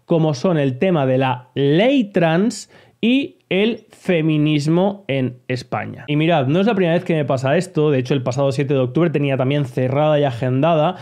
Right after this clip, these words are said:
una conferencia en, eh, Cartagena, Murcia, eh, organizada por la Asociación Hispanista y en defensa de los principios y valores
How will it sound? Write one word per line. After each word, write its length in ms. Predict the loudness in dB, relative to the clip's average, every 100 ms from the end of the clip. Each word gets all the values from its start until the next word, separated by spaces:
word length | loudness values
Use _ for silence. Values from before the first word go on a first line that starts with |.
| -18 -6
una 300 | -2 0 0
conferencia 880 | -2 -2 -2 -2 -2 0 2 2 2
en, 340 | 0 0 0
eh, 240 | 0 -2 -2
Cartagena, 760 | -4 -4 -4 -2 0 0 -2 -6 -12 -2
Murcia, 600 | 0 0 0 0 0 -2 -14 -20 -20 _ _ -2
eh, 240 | 0 2
organizada 800 | 2 2 2 2 2 2 0 -6
por 380 | 0 2 2 0 0
la 160 | 0
Asociación 840 | 0 0 -2 0 -2 0 2 2 0
Hispanista 920 | -4 -4 -4 -2 0 -2 -2 -2 0
y 80 | 0
en 120 | 0
defensa 520 | -2 -2 -4 -4 -2
de 100 | 0
los 160 | 0 -2
principios 640 | -4 -4 -2 -2 -4 -4
y 40 |
valores 540 | -2 0 0 0 -2